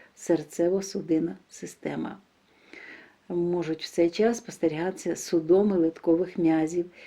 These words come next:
біль по ходу сідничного або стегнового нерву, особливо в області гомілки. І в цей час турбують тромбофлебіти, так що будьте уважні. Під час знаходження місяця в знаці Водолій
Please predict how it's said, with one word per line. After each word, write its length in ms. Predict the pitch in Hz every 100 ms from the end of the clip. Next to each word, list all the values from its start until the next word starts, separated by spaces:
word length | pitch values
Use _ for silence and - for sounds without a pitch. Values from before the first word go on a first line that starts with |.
| -
біль 320 | 170 160 226 285
по 160 | -
ходу 320 | 170 175 196
сідничного 680 | 226 - 180 180 190 214 196 -
або 260 | 165 180
стегнового 680 | 214 - 156 165 170 202 196
нерву, 560 | 175 180 190 170 165 160 - -
особливо 560 | 160 - 170 175 202 175
в 80 |
області 400 | 175 180 190 -
гомілки. 580 | 180 190 185 165 156 - - - - - -
І 220 | 190 226
в 40 |
цей 220 | 233 180 165
час 240 | 190 196
турбують 580 | - 190 165 165 170 175
тромбофлебіти, 800 | 175 175 175 - 185 170 156 160
так 200 | 175 175
що 140 | 233
будьте 320 | 180 170 -
уважні. 520 | 170 170 151 - 165 170 _ - - - - - -
Під 160 | 320
час 200 | 381 381
знаходження 600 | 311 285 311 269 254 220
місяця 440 | 208 240 214 - 170
в 40 |
знаці 460 | 156 185 214 208 160
Водолій 540 | 160 160 160 214 262